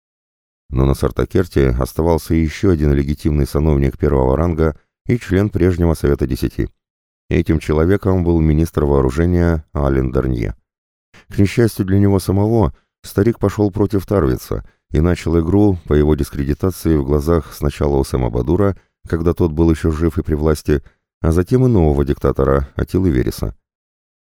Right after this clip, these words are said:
Удачей для Тарвица стало то, что оба этих генерала находились у трона недолго,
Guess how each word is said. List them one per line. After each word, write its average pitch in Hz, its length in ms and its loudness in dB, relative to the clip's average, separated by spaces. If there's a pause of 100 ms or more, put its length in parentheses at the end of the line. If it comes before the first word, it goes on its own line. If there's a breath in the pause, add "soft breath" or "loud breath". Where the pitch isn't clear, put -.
Удачей 67 460 0
для 87 120 0
Тарвица 92 460 0
стало 78 320 0
то, 104 320 2
что - 300 -2
оба 78 240 2
этих 73 200 0
генерала 76 520 0
находились 76 540 0
у 78 60 -4
трона 82 300 0
недолго, 69 560 0